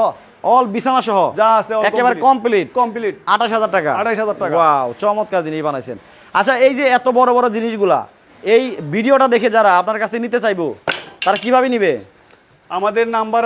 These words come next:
Speaker 2: আছে, যোগাযোগ করবে। আমাদের এখানে মধ্যে উত্তর যাত্রাবাড়ি, সতীক আলফার, বালুর মাঠ।
Speaker 1: হ্যাঁ।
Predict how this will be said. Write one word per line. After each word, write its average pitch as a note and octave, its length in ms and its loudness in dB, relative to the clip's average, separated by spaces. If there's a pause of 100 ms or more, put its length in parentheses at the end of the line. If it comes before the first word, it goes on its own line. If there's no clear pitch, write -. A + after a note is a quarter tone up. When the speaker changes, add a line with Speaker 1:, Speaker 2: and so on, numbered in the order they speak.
Speaker 2:
আছে, G#3+ 140 -2 (140)
যোগাযোগ A3+ 360 -2
করবে। A3+ 200 0 (120)
আমাদের A3 320 -2
এখানে A3 220 -4
মধ্যে A3+ 240 -2 (480)
উত্তর G#3+ 340 -4 (100)
যাত্রাবাড়ি, A3+ 520 0 (180)
সতীক A#3 280 -8
আলফার, A3 340 0
বালুর A3+ 320 -2
মাঠ। A3 200 0 (220)
Speaker 1:
হ্যাঁ। E3 180 2